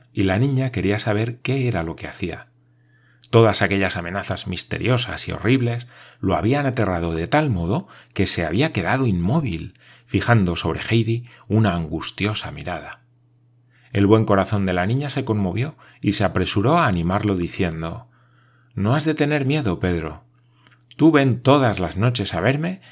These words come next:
y si aprendes como hoy, acabarás por saber las letras,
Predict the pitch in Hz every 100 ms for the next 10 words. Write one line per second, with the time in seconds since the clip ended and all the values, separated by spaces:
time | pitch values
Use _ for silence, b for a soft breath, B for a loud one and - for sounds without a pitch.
0 | B - - 95 - 92 135 156 147 -
1 | 120 139 196 - b b - 87 92 127
2 | 165 - 123 87 127 165 92 87 123 -
3 | 87 -